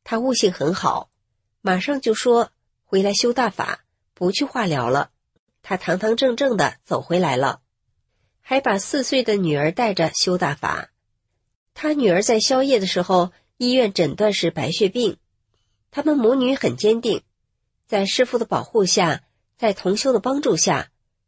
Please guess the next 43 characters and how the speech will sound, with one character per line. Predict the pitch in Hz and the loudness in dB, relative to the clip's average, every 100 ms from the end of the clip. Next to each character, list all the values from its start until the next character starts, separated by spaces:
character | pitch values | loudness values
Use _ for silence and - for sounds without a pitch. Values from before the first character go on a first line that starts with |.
| - | -14
闯 | - 151 | -12 -12
过 | - 240 | -6 -4
来 | 170 123 | -2 -2
了， | 123 - _ _ _ _ _ | -2 -6 _ _ _ _ _
白 | 170 170 | -4 0
血 | 226 190 | 0 0
病 | 214 170 | -2 -4
消 | - 202 196 | -2 0 0
失。 | - 208 - _ _ _ _ _ _ _ - | 0 0 -2 _ _ _ _ _ _ _ 0
侄 | 220 | 0
女 | 240 208 | 2 0
一 | 170 254 226 | 0 -2 -2
直 | 175 180 | -4 -2
在 | 233 | -2
学 | - 151 | 0 -2
法， | - 110 95 - _ _ _ | 0 -4 -4 -12 _ _ _
但 | 214 185 | -6 -4
不 | 196 | -2
精 | 240 247 | -2 -2
进。 | 247 185 - _ _ _ _ _ _ | -2 -4 -4 _ _ _ _ _ _
由 | 247 269 | -2 0
于 | 294 | 0
侄 | - 254 | 0 0
女 | 311 135 | 0 0
婿 | - 247 226 | -2 -2 0
也 | 170 156 | -2 -2
重 | - 220 | -2 0
新 | 294 294 | 0 0
走 | 160 | -2
回 | 131 170 | -2 -2
修 | - 208 | 0 2
炼 | 180 | 0
中 | 175 190 | 0 -2
来， | 151 147 - _ _ _ _ _ _ | 0 0 -4 _ _ _ _ _ _
两 | 196 165 | -2 0
个 | 196 | 2
人 | 202 226 | 2 2
一 | 277 | 0
起 | 196 - 120 | 0 -2 -2
精 | - 214 214 | -2 -4 0
进 | 208 | 0
实 | - 147 | 0 -4
修。 | 135 185 180 | 0 2 2